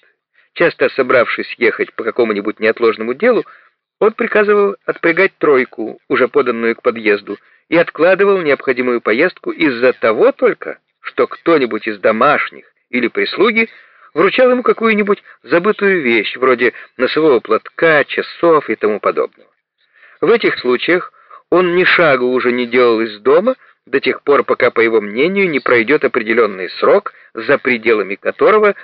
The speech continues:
зловещая примета теряла силу. Нащекина. Удостоверяю, что подаренный мною Корзинкину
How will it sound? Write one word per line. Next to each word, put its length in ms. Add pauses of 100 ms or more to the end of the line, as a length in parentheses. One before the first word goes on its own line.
зловещая 520
примета 460
теряла 420
силу. 400 (580)
Нащекина. 600 (1800)
Удостоверяю, 720
что 240
подаренный 720
мною 580 (1000)
Корзинкину 960